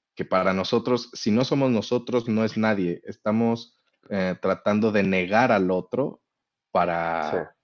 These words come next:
Speaker 1: Para poder estar a gusto. Y no, no debemos de negar al otro, debemos ser conscientes que existe un otro que nos,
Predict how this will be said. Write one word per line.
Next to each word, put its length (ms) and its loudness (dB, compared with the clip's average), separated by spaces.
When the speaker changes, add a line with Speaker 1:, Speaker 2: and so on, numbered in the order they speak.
Speaker 1:
Para 200 -2
poder 240 0
estar 220 -2
a 60 0
gusto. 340 -4
Y 100 -2
no, 200 0
no 140 0
debemos 380 2
de 120 0
negar 280 -2
al 160 -2
otro, 220 -6
debemos 320 -2
ser 160 -4
conscientes 500 -6
que 80 -16
existe 360 -8
un 120 -2
otro 320 -4
que 120 -4
nos, 400 -8